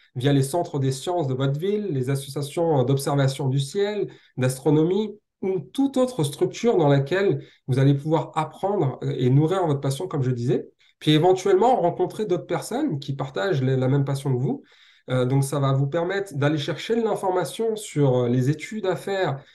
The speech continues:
ou un peu plus tard sur des opportunités d'emploi que vous n'auriez pas pu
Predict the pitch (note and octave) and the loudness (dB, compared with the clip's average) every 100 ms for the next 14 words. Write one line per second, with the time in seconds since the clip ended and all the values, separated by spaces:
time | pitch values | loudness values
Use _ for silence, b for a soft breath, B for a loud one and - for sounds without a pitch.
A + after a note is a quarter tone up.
0 | B _ C#3 D3 D3 C#3+ D#3+ F3+ G3 G3+ | B _ 4 4 4 -2 -4 0 2 2
1 | F3 - - D3 C3 B2+ D3 D#3 F3 - | 0 -4 -4 -2 0 0 0 0 -4 -8
2 | F3 F3+ F3 F#3 E3+ E3+ G3 G#3 - - | -6 -4 0 2 2 0 0 -2 -4 -12
3 | _ _ - D#3 C#3 C3+ C#3+ C#3 C#3 C3+ | _ _ 2 4 4 6 6 6 6 6
4 | C#3 C3+ C3+ C#3 F#3 F#3 - G3 G3 C#3 | 4 4 2 2 -2 -6 -10 -10 -8 -8